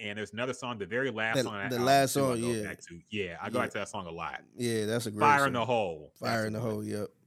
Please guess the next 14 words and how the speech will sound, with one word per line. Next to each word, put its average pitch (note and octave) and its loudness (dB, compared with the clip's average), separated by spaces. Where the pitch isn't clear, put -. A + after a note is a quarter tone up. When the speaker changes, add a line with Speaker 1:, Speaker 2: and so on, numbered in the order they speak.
Speaker 1:
Yeah. E2+ -8
So, F2+ -8
but G#2 -4
twenty F3 -6
ten D3 -6
is A2 -4
a G2 -8
song A2 -6
I G#2+ -2
just G2+ -8
keep B2 0
on G2 -6
replay, F2 -12
man. D2+ -20